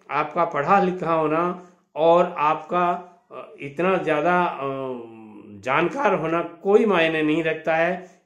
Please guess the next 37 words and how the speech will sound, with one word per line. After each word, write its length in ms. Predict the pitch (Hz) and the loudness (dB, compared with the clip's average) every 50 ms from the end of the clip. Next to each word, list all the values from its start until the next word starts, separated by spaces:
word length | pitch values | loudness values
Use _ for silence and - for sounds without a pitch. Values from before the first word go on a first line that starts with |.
| _ - | _ -2
और 360 | 139 147 156 156 156 127 117 - | 0 2 4 4 2 0 -4 -10
घर 180 | 135 139 160 180 | -10 -10 -8 -8
की 180 | 180 214 208 | -4 -4 -4
परिस्थितियां 680 | - - 180 165 175 175 - - 180 - 190 190 185 180 - - | -4 -2 -4 -4 -4 -6 -8 -10 -4 -2 0 0 0 -2 -2 0
कब 280 | 214 240 202 190 175 156 | 2 2 2 0 -2 -4
विपरीत 480 | 160 170 160 - 165 196 233 247 214 | -6 -6 -6 -6 -4 -4 -4 -2 0
आ 120 | 185 160 147 | 2 2 2
जाएं, 380 | 131 143 139 135 123 110 90 | 0 0 -2 -4 -4 -8 -10
ध्यान 260 | 92 131 170 240 254 240 | -8 -6 -6 -6 -4 -4
से 140 | 247 247 | -4 -4
सुनिए 300 | 247 254 262 262 269 277 | -4 -4 -6 -4 -4 -4
मेरे 300 | 254 226 226 214 214 208 | -4 -2 0 0 2 2
एक 160 | 202 196 196 190 | 0 0 -2 -6
एक 200 | 180 165 - - | -8 -10 -10 -10
शब्द 200 | 156 147 135 123 | -12 -12 -12 -14
को, 360 | 117 113 107 - _ _ _ _ _ _ _ _ _ _ _ _ _ _ 104 | -16 -16 -18 -18 _ _ _ _ _ _ _ _ _ _ _ _ _ _ -16
घर 240 | 107 127 170 208 214 | -6 -2 0 0 0
की 160 | 208 233 220 | 0 -2 -2
परिस्थितियां 640 | 180 180 175 185 190 - - 196 190 202 208 208 202 | 0 0 0 0 0 -2 -4 -4 0 2 2 2 2
कब 360 | - - - 233 240 233 208 | 0 -4 -4 -2 0 0 0
विपरीत 420 | 208 196 - 185 180 185 185 185 | 0 -2 -2 -2 -2 -2 0 2
आ 120 | 165 156 156 | 2 2 2
जाएं, 400 | 151 160 170 185 190 196 196 190 - - - _ - 104 | 2 2 2 2 2 0 0 -2 -6 -16 -20 _ -20 -16
घर 240 | 101 127 156 170 | -10 -6 -6 -6
का 240 | 165 - 269 233 190 | -6 -2 0 0 0
जो 180 | - 175 180 180 | 2 0 0 0
आपका 400 | 170 156 156 151 151 - 180 170 | 2 2 0 0 0 -2 -2 -2
पुरुष 340 | - 175 175 196 202 - - | -2 0 -2 -2 -2 -2 -2
सदस्य 380 | 180 - 170 175 175 - 185 | -2 -2 -2 -2 -2 -2 -4
कमा 320 | 170 - 151 147 156 160 165 | -4 -4 -4 -2 0 2 2
रहा 200 | 165 170 170 175 | 4 4 4 4
है, 100 | 175 175 | 2 2
वो 60 | 175 | 0
कब 300 | 175 - - 202 220 202 | -2 -2 -2 0 0 0
बीमार 380 | 175 160 156 160 160 160 160 | 0 -2 -2 0 0 0 0
पड़ 180 | 160 160 156 143 | 0 -2 -4 -4
जाए, 440 | 139 151 156 160 175 175 175 175 | -2 0 0 2 2 0 -2 -4